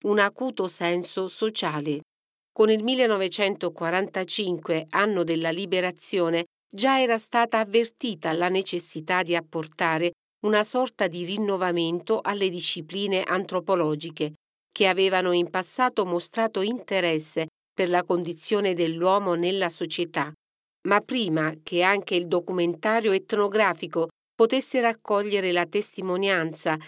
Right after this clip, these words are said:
e l'interesse che il neorealismo aveva per la realtà, bisognerà aspettare gli anni cinquanta. Dei circa duecento documentari cinematografici di carattere etnografico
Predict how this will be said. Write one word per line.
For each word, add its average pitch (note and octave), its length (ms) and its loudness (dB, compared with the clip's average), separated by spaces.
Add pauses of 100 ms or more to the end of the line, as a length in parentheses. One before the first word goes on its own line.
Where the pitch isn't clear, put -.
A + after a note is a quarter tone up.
(140)
e F#3+ 100 2
l'interesse G#3+ 920 0
che D#3+ 140 -2
il E3+ 160 0
neorealismo F#3 1000 2
aveva F3 480 0
per E3+ 160 0
la F3 120 0
realtà, F3 500 0 (320)
bisognerà A3+ 600 2
aspettare F3 720 -2
gli F#3 140 -2
anni E3+ 320 0
cinquanta. D#3+ 800 -8 (1120)
Dei G#3+ 220 2
circa C#4+ 380 2
duecento F#3+ 640 0
documentari G#3+ 880 2
cinematografici F3+ 1300 -2
di E3+ 160 -10
carattere F3 640 0
etnografico E3+ 920 -2